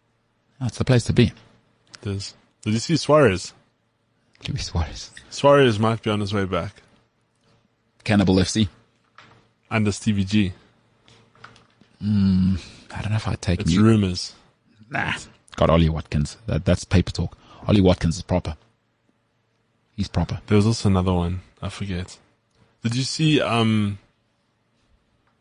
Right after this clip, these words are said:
Speaker 2: Bobby Firmino?
Speaker 1: What, uh, what? Great teeth?
Speaker 2: Great teeth. Definition of, like, Colgate.
Speaker 1: Yeah.
Speaker 2: Um, also,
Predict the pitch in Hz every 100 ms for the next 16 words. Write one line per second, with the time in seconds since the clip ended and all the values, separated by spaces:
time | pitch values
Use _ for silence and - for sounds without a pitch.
0 | _ _ _ - - - - 107 104 110
1 | 110 113 95 - _ _ _ _ _ _
2 | _ 92 - 98 95 - - 95 - 117
3 | - _ _ _ _ - - _ _ _
4 | _ _ - _ - 120 - 104 104 98
5 | - 82 - - - _ _ _ - 107
6 | - 104 - 95 90 90 - 113 104 90
7 | - - 95 76 - _ _ _ _ _
8 | _ _ _ _ - 92 92 92 90 -
9 | 120 120 98 85